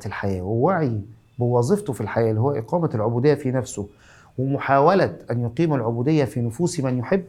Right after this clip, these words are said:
ينصر الله في نفسه وفي نفوس من يحب. الوعي ده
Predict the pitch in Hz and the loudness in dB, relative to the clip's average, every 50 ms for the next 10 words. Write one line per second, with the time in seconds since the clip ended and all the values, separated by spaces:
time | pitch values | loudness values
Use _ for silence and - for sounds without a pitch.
0 | - - 127 135 156 160 - - 135 127 123 131 147 143 - - 131 131 123 117 | -8 -2 2 2 2 2 0 -2 -2 0 2 2 2 0 0 -2 -2 -2 -2 -4
1 | - - 107 101 - _ _ _ _ _ _ - 113 110 110 127 123 123 113 - | -4 -8 -12 -12 -14 _ _ _ _ _ _ -4 -2 0 0 2 0 0 0 0
2 | 190 190 - 165 156 147 147 139 - - - 160 - - - _ _ _ _ _ | -2 -2 0 0 0 0 -2 -2 -2 -4 -4 -4 -6 -12 -20 _ _ _ _ _
3 | - 104 101 110 147 139 135 127 117 123 151 160 156 | -8 -6 -4 -4 -4 -4 -6 -6 -4 -2 -4 -4 -4